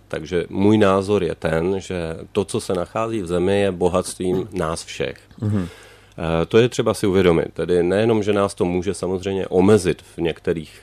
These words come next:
Speaker 1: činnostech a v rozvoji tedy některých částí města, prostě protože nám tam holt předkové něco takového zanechali,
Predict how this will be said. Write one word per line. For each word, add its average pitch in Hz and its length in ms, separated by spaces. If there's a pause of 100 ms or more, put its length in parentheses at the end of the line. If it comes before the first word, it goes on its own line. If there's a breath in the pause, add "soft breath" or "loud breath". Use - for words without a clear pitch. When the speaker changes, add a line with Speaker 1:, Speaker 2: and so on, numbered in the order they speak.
Speaker 1:
činnostech - 680
a 78 140
v 76 80
rozvoji 82 680
tedy 82 240
některých 80 480
částí 80 440
města, 90 520 (360 loud breath)
prostě - 340
protože 85 440
nám 80 220
tam 87 180
holt 82 260
předkové 82 540
něco 82 260
takového 87 440
zanechali, 87 600